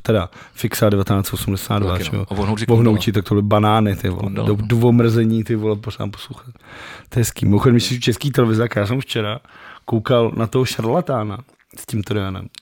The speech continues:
Speaker 2: Jo.
Speaker 1: Dávali jako v
Speaker 2: No, no, no.
Speaker 1: premiéře, jako na tom. Tak jsem si řekl, ty vole, je to nominovaný na Oscar.
Speaker 2: Já jsem to neviděl,
Speaker 1: Nebo bylo
Speaker 2: šarlatána.
Speaker 1: teda.
Speaker 2: Já jsem šarlatána neviděl.
Speaker 1: A je to teda strašně plochý. Jakože ten příběh sám o sobě je teda asi zajímavý, jakože tady byl člověk, který z moči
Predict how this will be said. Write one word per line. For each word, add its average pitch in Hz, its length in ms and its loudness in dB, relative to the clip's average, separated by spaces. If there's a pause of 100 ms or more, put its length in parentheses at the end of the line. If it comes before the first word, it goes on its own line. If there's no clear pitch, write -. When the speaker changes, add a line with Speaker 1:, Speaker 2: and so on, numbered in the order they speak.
(120)
Speaker 2:
Jo. 104 280 0
Speaker 1:
Dávali 113 340 0
jako 107 160 -8
v - 120 -16
Speaker 2:
No, 120 80 0
no, 117 60 4
no. 107 80 2
Speaker 1:
premiéře, 92 260 -2
jako 107 180 -8
na 131 100 -8
tom. 98 200 -16 (380)
Tak - 140 -14
jsem 104 100 -4
si 110 160 -2
řekl, 98 240 -4
ty - 100 -4
vole, 90 200 -6
je 90 40 -6
to 95 120 -6
nominovaný 95 500 -4
na 104 100 -2
Oscar. - 280 -8 (320)
Speaker 2:
Já 104 80 -4
jsem - 100 -6
to 170 60 0
neviděl, 165 220 0
Speaker 1:
Nebo 127 120 2
bylo 120 180 2
Speaker 2:
šarlatána. 95 320 -2
Speaker 1:
teda. 90 140 -10
Speaker 2:
Já 120 60 -20 (180)
jsem - 80 -10
šarlatána 120 400 -8
neviděl. 101 240 -10 (800)
Speaker 1:
A 110 100 0
je 101 100 2
to 98 140 -2
teda 101 240 0
strašně 117 580 0
plochý. - 560 -2 (720)
Jakože 123 260 4
ten 151 140 6
příběh 127 340 0
sám 143 200 0
o 123 40 -2
sobě 123 260 -2
je 123 40 2
teda 120 180 0
asi 139 180 -2
zajímavý, 104 500 -6
jakože 101 420 -12 (120)
tady 107 160 -2
byl 104 160 0
člověk, 101 380 0
který 107 380 0
z 110 160 2
moči 113 520 2